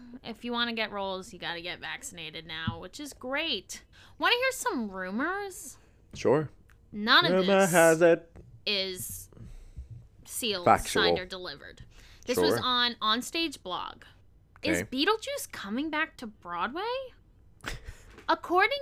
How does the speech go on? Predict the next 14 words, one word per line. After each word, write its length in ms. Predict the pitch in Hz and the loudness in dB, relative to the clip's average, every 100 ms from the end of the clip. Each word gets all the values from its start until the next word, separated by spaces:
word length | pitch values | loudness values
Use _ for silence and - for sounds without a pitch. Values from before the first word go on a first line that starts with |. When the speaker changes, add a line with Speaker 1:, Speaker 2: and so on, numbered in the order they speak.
| 494 | -4
Speaker 1:
to 120 | 349 | -2
the 100 | 254 | -2
What's 320 | 214 254 - | 0 0 2
Up 180 | 370 - | -2 0
Broadway 680 | 220 196 196 190 190 190 - | 0 0 0 0 0 -2 -6
podcast, 880 | - 294 339 339 - 165 170 - 214 | 0 6 6 6 -4 -6 -6 -10 -10
which 200 | 208 214 | -8 -6
is 200 | 196 - - - | -6 -10 -14 -6
from 240 | - 202 202 | 0 0 0
the 260 | 185 190 190 | -2 -4 -2
Broadway 640 | 196 185 185 190 185 185 - - - - - - | -2 -2 -2 -2 -2 -4 -12 -20 -20 -20 -20 -4
Podcast 460 | - 202 220 202 - | 2 2 2 -2 -2
Network, 640 | 196 180 104 233 - - - - - - - - | -2 -2 -6 -10 -12 -20 -20 -20 -20 -20 -20 -2
um, 360 | 233 226 214 | 2 2 -2